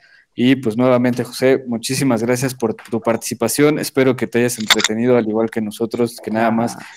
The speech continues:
Speaker 1: te estuvimos escuchando, pero con mucho
Speaker 2: <laughs> No,
Speaker 1: interés.
Speaker 2: para nada, para nada. Ahí cuando nos, nos encontremos, ahí nos, nos, nos, nos ponemos a platicar. Yo creo que sí, hay, hay muchas cosas por allá,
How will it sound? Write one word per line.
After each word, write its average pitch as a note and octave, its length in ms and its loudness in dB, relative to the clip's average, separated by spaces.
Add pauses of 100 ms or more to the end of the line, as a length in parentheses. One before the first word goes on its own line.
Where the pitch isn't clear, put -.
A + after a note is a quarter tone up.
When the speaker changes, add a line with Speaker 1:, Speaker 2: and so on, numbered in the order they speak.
(160)
Speaker 1:
te A2+ 80 0
estuvimos A#2+ 480 2
escuchando, B2+ 720 2 (460)
pero A3 180 2
con A#3 160 4
mucho - 280 2
Speaker 2:
<laughs> - 0 -
No, C3+ 40 4
Speaker 1:
interés. A#2 460 2 (580)
Speaker 2:
para B2 220 6
nada, C3 480 2
para A#2+ 160 -8
nada. C3+ 220 -8
Ahí C#3 100 -6
cuando C#3 280 -12
nos, A2+ 360 -20
nos A2 200 -20
encontremos, A#2+ 680 -10
ahí B2 440 -8 (720)
nos, A2+ 360 -16
nos, A2+ 220 -10 (640)
nos, A2+ 140 -10 (100)
nos C3 140 -2
ponemos F3+ 320 2
a C#3+ 80 0
platicar. C3 520 -2 (140)
Yo D3 120 -14
creo D3 180 -14
que A#2 140 -14
sí, B2 200 -10
hay, A#2 240 -4
hay B2 140 -6
muchas C#3 320 -10
cosas B2 320 -10
por - 180 -16
allá, A#2 440 -10